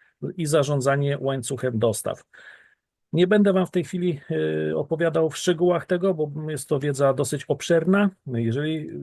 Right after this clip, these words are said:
temat was zainteresuje i będziecie chcieli zgłębić i wiedzieć, co to jest smart contract i jak on działa,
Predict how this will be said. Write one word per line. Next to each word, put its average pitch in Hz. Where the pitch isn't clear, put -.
temat 151
was 143
zainteresuje 156
i -
będziecie 135
chcieli 131
zgłębić 143
i 131
wiedzieć, 139
co 147
to 143
jest 139
smart 143
contract 147
i -
jak 151
on 147
działa, 156